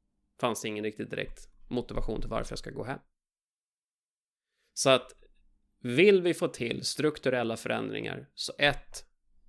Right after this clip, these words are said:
ledningsgrupper och chefer som lyssnar på det här, ni måste ge er tid. Och där kan ni inte låta kvartalsrapporten styra. Går inte. Ni måste till och med sälja in till era styrelser och ledningar ovanför er att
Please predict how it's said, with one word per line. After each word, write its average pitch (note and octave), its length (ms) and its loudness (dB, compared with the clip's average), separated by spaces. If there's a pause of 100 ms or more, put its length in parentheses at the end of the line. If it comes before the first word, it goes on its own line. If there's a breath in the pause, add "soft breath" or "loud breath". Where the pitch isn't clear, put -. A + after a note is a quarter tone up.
(300)
ledningsgrupper A#2 880 -2
och A2 120 0
chefer A2 340 -2
som A2 140 -6
lyssnar A2+ 240 -4
på A2+ 120 -8
det A2 60 -6
här, A2 260 -4
ni B2+ 180 0
måste B2+ 360 -2
ge A#2 100 0
er A2+ 120 -2
tid. - 280 -10 (720)
Och C3 140 -6
där B2+ 280 2
kan C3 220 0
ni C3 60 0
inte A#2 280 -2
låta A2+ 240 -4
kvartalsrapporten G#2+ 760 -4
styra. - 360 -8 (1120)
Går C3 340 4
inte. - 300 -4 (1040)
Ni B2+ 120 0
måste B2 240 -2
till B2+ 200 -2
och A#2+ 60 -2
med A#2 100 0
sälja B2 360 4
in C3 300 2
till A#2+ 120 -2
era A2 200 0
styrelser A2+ 580 0
och A2+ 80 -2
ledningar A2+ 440 -2
ovanför A2+ 340 -2
er B2 200 2
att A2 180 -6